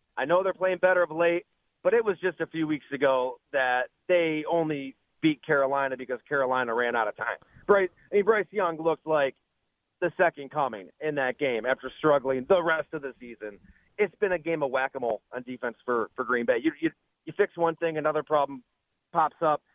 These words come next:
And, and, and I like the individual efforts. I mean, they've got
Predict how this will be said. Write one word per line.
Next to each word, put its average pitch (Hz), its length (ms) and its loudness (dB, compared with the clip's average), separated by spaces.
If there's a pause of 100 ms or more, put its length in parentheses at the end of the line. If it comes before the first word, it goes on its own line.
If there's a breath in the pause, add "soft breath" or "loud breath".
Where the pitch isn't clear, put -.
(440)
And, 165 160 -6
and, 180 240 2
and 170 140 2
I 165 80 4
like 180 260 2
the 202 100 2
individual 175 560 4
efforts. 185 360 0 (200)
I 147 120 -2
mean, 151 140 -4
they've 190 200 0
got 160 300 2